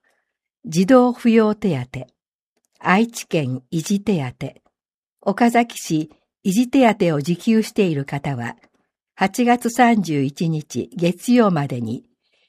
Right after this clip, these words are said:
現況届の提出が必要です。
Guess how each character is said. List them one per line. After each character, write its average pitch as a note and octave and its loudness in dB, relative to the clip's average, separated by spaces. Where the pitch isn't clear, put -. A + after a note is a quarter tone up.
現 A#3 6
況 A#3+ 6
届 G#3+ 2
の C3+ -2
提 F3+ -2
出 F3 -4
が D3 -2
必 - -6
要 C#3 -2
で B2+ -8
す。 - -16